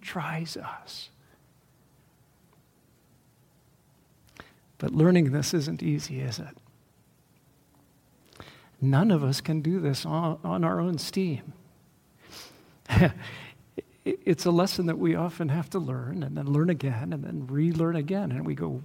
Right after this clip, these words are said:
"I thought I learned that last time." We, we can't help ourselves to do this properly. I'm, I'm encouraged by the desperate dad that came to Jesus in Mark chapter nine. Remember him?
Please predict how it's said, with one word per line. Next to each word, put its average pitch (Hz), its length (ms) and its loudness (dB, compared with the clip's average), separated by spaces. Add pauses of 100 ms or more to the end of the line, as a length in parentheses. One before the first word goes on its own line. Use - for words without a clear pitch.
"I 151 180 -4
thought 220 220 -4
I 208 80 2
learned 196 240 2
that 214 140 -2
last 202 300 -4
time." - 260 -6 (1120)
We, - 320 -2
we 156 160 2
can't 156 340 0 (920)
help 139 240 2
ourselves 127 680 -2 (100)
to 156 120 0
do 135 180 2
this 131 160 -2
properly. 160 480 0
I'm, 113 120 -2 (220)
I'm 165 300 2
encouraged 156 800 2 (380)
by 147 120 4
the 147 120 0
desperate 156 520 -2
dad 147 320 0
that - 160 -6
came 170 260 0
to 156 120 -2
Jesus 143 500 -2
in 156 80 -6
Mark 143 280 -4
chapter 165 320 -2
nine. 160 220 -2
Remember 165 300 -2
him? 160 300 0